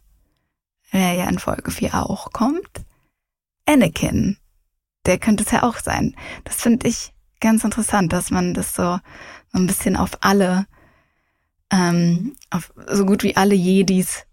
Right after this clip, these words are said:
in dieser Folge beziehen könnte. Ja, mm, also wie gesagt, Ahsoka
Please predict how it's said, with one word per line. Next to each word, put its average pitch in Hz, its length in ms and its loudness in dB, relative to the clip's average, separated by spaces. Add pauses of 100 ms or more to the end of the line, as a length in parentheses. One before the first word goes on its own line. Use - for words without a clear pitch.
(140)
in 180 420 2 (180)
dieser 175 260 2
Folge 180 400 0
beziehen 175 540 0
könnte. - 540 -2 (960)
Ja, - 260 -2 (240)
mm, 226 500 8 (380)
also 196 280 4
wie 196 120 4
gesagt, 190 520 0 (760)
Ahsoka 202 720 2